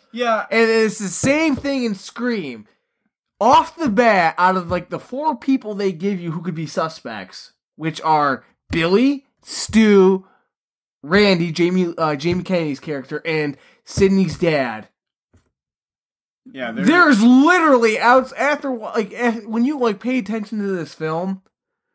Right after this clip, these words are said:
Speaker 2: there's no way it's Jamie Kennedy.
Speaker 1: And there's no way
Speaker 2: His
Speaker 1: that it's Sidney's dad.
Speaker 2: Yeah, like, in
Speaker 1: Because
Speaker 2: the
Speaker 1: he, we've never seen this guy besides the one time that he shows up at her door, knocking on it, like,
Speaker 2: Her bedroom,
Speaker 1: Clarissa
Speaker 2: yeah.
Speaker 1: explains it all.
Speaker 2: Yeah.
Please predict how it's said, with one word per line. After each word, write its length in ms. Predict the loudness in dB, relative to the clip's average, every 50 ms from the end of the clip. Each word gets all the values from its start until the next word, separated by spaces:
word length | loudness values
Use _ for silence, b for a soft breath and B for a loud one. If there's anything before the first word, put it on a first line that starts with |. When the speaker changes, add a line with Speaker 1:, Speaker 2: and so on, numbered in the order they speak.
| _ _ _ _
Speaker 2:
there's 280 | 0 2 2 2 2 4
no 280 | 4 6 6 6 6
way 300 | 6 6 6 6 4 4 2
it's 220 | 0 0 -2 -2
Jamie 340 | 0 0 0 0 0 -2 -4
Kennedy. 680 | -4 -2 -2 0 0 -2 -6 -10 -12 -16 -18 -18 -20 _ _ _ _ _ _ _ _ _ _ _ _ _ _ _ _ _ _ _ _ _ _ _ _ _
Speaker 1:
And 120 | -12 -8 -8
there's 160 | -6 -6 -4
no 140 | -4 -2 0
way 120 | 2 2
Speaker 2:
His 80 | 2 2
Speaker 1:
that 140 | 0 -2 -2
it's 120 | -2 -4 -4
Sidney's 300 | -4 -6 -8 -10 -12 -12
dad. 400 | -8 -6 -4 -4 -4 -8 -10 -2
Speaker 2:
Yeah, 240 | 0 2 2 2 0 0
like, 200 | 0 0 0 0
in 200 | -2 -2 0 0
Speaker 1:
Because 200 | 0 0 0 -2
Speaker 2:
the 80 | -4 -6
Speaker 1:
he, 60 | -4
we've 240 | -4 -2 -2 -2 -2
never 260 | -2 0 0 -2 -2
seen 320 | -2 -4 -4 -4 -2 -2
this 140 | -4 -6 -8
guy 260 | -4 -2 -2 -2 -2
besides 460 | -4 -6 -6 -2 -2 -2 -2 -2 -6
the 80 | -8 -10
one 260 | -10 -8 -8 -8 -8 -10
time 280 | -10 -8 -8 -8 -8 -8
that 100 | -10 -10
he 60 | -10
shows 300 | -8 -8 -8 -8 -6 -6
up 160 | -8 -8 -8
at 80 | -8 -8
her 80 | -8 -10
door, 380 | -8 -8 -6 -6 -6 -8 b b b b b b _
knocking 400 | -4 -2 -2 -2 -4 -8 -12 -10
on 160 | -8 -8 -8
it, 60 | -6 -6
like, 120 | -8 -8 -4
Speaker 2:
Her 60 | 0
bedroom, 380 | 2 2 2 4 2 2 2 2
Speaker 1:
Clarissa 100 | 2 2
Speaker 2:
yeah. 160 | 2 0 -2
Speaker 1:
explains 380 | -4 -6 -8 -8 -8 -10 -8
it 80 | -8 -8
all. 240 | -6 -4 -4 -4 -6
Speaker 2:
Yeah. 160 | -6 -10